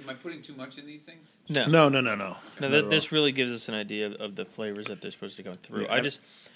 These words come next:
Speaker 2: it's like after drinking all these compounds right now, it, it, it's almost giving me a little anxiety in that I want to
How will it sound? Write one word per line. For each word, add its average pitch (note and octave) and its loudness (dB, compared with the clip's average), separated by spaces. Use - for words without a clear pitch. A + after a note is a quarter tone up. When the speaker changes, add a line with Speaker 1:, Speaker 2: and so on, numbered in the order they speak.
Speaker 2:
it's C#3 -2
like D3 4
after F3+ 8
drinking D#3+ 2
all D#3+ 8
these C#3 4
compounds D#3 0
right G#2+ -2
now, G#2+ -2
it, A2 -2
it, B2 2
it's D3+ 0
almost D#3+ 4
giving C3+ 2
me C3 2
a B2 2
little B2 0
anxiety A#2 -2
in C3+ 0
that A#2 0
I B2 4
want B2+ 0
to B2 2